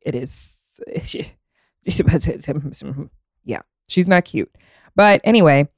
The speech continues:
so I had a s-, a session with my therapist just a few days ago, and shout out to my therapist. <laughs> And we were talking about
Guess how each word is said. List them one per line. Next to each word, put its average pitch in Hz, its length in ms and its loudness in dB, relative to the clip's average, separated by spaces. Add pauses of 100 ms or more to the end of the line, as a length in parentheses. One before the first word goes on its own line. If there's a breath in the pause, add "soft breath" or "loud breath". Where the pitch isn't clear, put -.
(260 soft breath)
so 233 300 4
I 202 80 2
had 226 160 2
a 277 40 4
s-, - 400 -4
a 156 80 4
session 156 340 -2
with 151 80 -10
my 143 100 -6
therapist 143 600 -8
just - 160 -20
a - 20 -20
few - 160 -14
days 147 200 0
ago, 143 600 0
and 139 280 0
shout 147 160 -8
out 147 80 -6
to - 80 -10
my 180 80 -6
therapist. 160 500 -12
<laughs> - 40 6 (1800 loud breath)
And 233 420 4 (420 soft breath)
we 240 120 -2
were 254 180 0
talking 220 500 -6
about 143 500 2